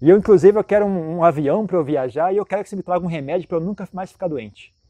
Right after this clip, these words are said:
Aí todo mundo, "Mano, peraí, isso é impossível, ninguém consegue fazer isso." <laughs> "Ah, então pronto, então os-, vocês, vocês não, vocês não têm dinheiro suficiente pra, pra bancar, né? Vocês, vocês não conseguem oferecer o, os, os requisitos da vida laica, então eu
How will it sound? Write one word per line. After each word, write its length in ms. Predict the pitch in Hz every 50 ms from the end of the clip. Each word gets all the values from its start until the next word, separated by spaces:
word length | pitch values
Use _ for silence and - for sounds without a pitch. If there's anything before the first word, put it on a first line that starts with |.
| _ _ _ _ _ _ _ _ _ _ _
Aí 140 | - 117 117
todo 180 | - 160 147
mundo, 240 | 151 156 160 160 170
"Mano, 200 | 190 214 170 123
peraí, 300 | - - 151 - - -
isso 100 | - 123
é 20 |
impossível, 500 | 135 - - 185 - - - 220 233 175
ninguém 220 | 151 147 147 196 214
consegue 380 | 233 220 190 - 170 165 147
fazer 240 | - 151 135 123 127
isso." 260 | - - 247 - -
<laughs> 20 | 147
"Ah, 120 | 120 117
então 280 | 107 - - 131 151 175
pronto, 320 | - - 123 123 117 -
então 240 | 113 - - 123 127
os-, 160 | 135 131 - _ _ _ _ _ _ _ _ _
vocês, 280 | - 123 - 160 160 165
vocês 260 | 147 143 135 - 160 156
não, 100 | 170 165
vocês 280 | 160 143 - 170 160
não 100 | 175 175
têm 180 | - 160 170 160
dinheiro 240 | 123 127 147 156 151
suficiente 480 | - - 156 135 - - 143 139 -
pra, 280 | - 151 143 131 120 -
pra 520 | - - 123 131 123 117 113 107 104 92 - _ _ _ _ _ _ _
bancar, 640 | 110 104 135 135 131 104 - 131 131 131 127 117 107
né? 160 | 110 117 117
Vocês, 560 | 113 107 107 117 - 123 117 107 - 131 123
vocês 240 | 120 135 - - 139
não 120 | 147 147 -
conseguem 420 | - 139 - - 143 135 127 135
oferecer 500 | - - 143 131 123 104 - - 127 123
o, 160 | 120 120 - _ _ _ _ _ _ _ _ _ _ _ _ _ _
os, 520 | - 117 117 113 110 95 - - - - -
os 140 | 131 117
requisitos 640 | 95 147 - - 151 110 135 175 165 - - - _ _
da 220 | _ 196 143 131 131
vida 180 | 127 131 139
laica, 460 | 123 117 120 135 139 - - 147 - _ _ _
então 400 | 123 120 - 127 127 131 135 143
eu 260 | 131 127 123 131 127